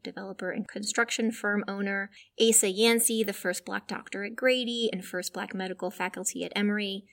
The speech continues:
Jasmine Guy, Howard Baugh, who was, um, one of Atlanta's first Black police officers, Geneva Hoggebrooks from last week's episode, Donald Hallowell,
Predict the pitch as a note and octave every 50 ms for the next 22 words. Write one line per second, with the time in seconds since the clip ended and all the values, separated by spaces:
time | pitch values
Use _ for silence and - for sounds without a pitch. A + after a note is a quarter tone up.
0 | _ _ _ _ _ - - F#3 E3+ F3 - G3+ F#3 F3+ - - B3 B3+ B3 A#3+
1 | A#3+ A#3 A3+ A3 A3 A3+ - _ _ _ _ _ _ _ _ - - - F3+ F#3
2 | F3+ F#3 E3+ F3+ F3 - A#3+ A#3+ A#3+ A#3+ A#3 A3+ A3+ - A3+ G3 F#3+ F#3 F3+ F3
3 | E3+ F#3 F3+ E3+ E3+ D#3+ E3 G3+ G#3 _ _ _ _ - G3 G3 F#3+ F#3+ F#3+ F#3
4 | - F#3+ F#3 F3+ G3+ - - - F#3 F#3 - - F3+ - - - - B3+ C4+ E4
5 | - F4+ F4+ F4+ - F4+ E4+ - F4 E4+ E4 E4+ E4 E4 - - _ _ _ _
6 | _ - - G3 F#3 G3 G#3 F#3 F#3+ - - - E4+ E4 E4+ E4+ - E4 D#4 D#4
7 | D4+ - - - - - F3 F3+ - - - - - - - - A3 A#3+ A#3 A#3
8 | - - - A3 A3 G#3+ G#3 G#3+ - - _ _ _ - G#3+ E3 - - - -
9 | - A3+ A3+ A3+ A3 A3 A3 G#3+ G#3+ G#3+ G#3+ G#3 G#3 G#3 G#3